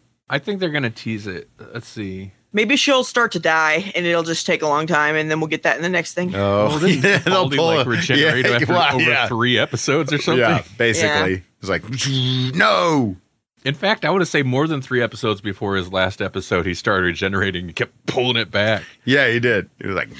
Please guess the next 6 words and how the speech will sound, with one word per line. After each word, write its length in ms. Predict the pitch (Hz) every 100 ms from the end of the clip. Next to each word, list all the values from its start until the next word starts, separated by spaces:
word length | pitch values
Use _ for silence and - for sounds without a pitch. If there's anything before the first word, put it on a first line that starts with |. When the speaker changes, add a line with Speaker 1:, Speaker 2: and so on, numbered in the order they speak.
| - _ _
Speaker 3:
"Nope." 540 | 71 80 107 208 - - _ _ _ _ _
Speaker 2:
Maddie 260 | 196 214 226
says 300 | 226 214 180
regen 340 | 185 170 190
is 160 | 175 175
Christmas. 540 | - 175 143 160 -